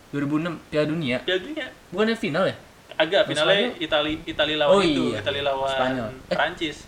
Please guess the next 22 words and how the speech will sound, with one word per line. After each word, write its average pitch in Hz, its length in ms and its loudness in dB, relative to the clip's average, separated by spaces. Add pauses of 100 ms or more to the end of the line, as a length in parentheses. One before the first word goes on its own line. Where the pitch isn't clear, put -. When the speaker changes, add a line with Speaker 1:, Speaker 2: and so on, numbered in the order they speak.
Speaker 1:
Prancis. 127 420 -6 (400)
Speaker 2:
Nah, 131 160 -4
Speaker 1:
Oh 151 80 12
iya. 139 240 12 (400)
Speaker 2:
terus, 143 160 -6
Speaker 1:
Dua 110 140 -2
ribu 101 100 -8
sepuluh 113 240 -6
Speaker 2:
eh, 139 140 -2
Speaker 1:
dia. 135 120 -4 (300)
Speaker 2:
karena, 147 260 0 (1700)
eh, 135 140 -4 (100)
Itali 139 260 -2
menang 135 240 -6
lawan 131 160 -2
Jerman 127 300 -6
dua 127 160 -6
kosong, 165 340 -6
Speaker 1:
Mm-mm. 123 300 -8 (640)
Speaker 2:
Portugal 131 480 -4
kalah, 143 380 -4
eh, 147 180 -2